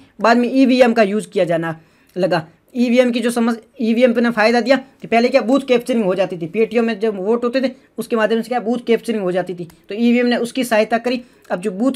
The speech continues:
कैप्चरिंग की घटना थी वो कम होने लगी। बाद में ट्रांसपेरेंसी यानी पारदर्शिता को बढ़ाने के लिए दो हज़ार तेरह में वीवीपैट मशीन लगाई गई।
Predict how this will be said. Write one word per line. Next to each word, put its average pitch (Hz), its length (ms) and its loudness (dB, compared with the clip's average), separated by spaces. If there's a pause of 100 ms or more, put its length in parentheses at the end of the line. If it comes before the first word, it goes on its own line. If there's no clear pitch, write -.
कैप्चरिंग 240 420 2
की 240 100 0
घटना 208 300 -2
थी 240 200 -6 (140)
वो 220 80 -2
कम 233 180 4
होने 185 200 0
लगी। 156 220 -4 (280)
बाद 214 200 4
में 254 100 2
ट्रांसपेरेंसी 240 680 2
यानी 226 160 0
पारदर्शिता 226 540 0
को 233 140 0
बढ़ाने 214 320 2
के 240 120 -4
लिए 240 200 -2 (280)
दो 214 100 2
हज़ार 240 180 4
तेरह 233 260 4
में 240 160 2 (260)
वीवीपैट 247 460 4
मशीन 208 240 -4
लगाई 175 260 -2
गई। 160 180 -6